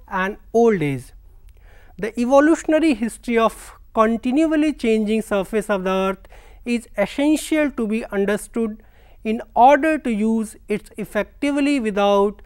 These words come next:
disturbing its balance and diminishing its potential for the future. Geomorphology deals with the reconstruction of history of the earth's surface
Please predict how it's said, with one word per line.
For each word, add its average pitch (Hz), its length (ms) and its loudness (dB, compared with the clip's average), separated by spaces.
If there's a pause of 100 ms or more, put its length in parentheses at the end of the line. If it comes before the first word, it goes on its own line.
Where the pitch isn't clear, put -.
(380)
disturbing 233 720 -2
its - 220 -10
balance 220 800 2
and 190 320 -2
diminishing 254 640 -2
its 202 340 -6 (300)
potential 240 760 -2
for 196 220 -2
the 190 140 -6
future. 185 500 -4 (1040)
Geomorphology 247 960 2
deals 220 340 -4
with 202 220 -4
the 196 240 -2 (400)
reconstruction 226 880 2
of 196 300 -2 (320)
history 285 580 -2
of 226 140 0
the 214 240 -4
earth's - 460 -2
surface 202 640 -2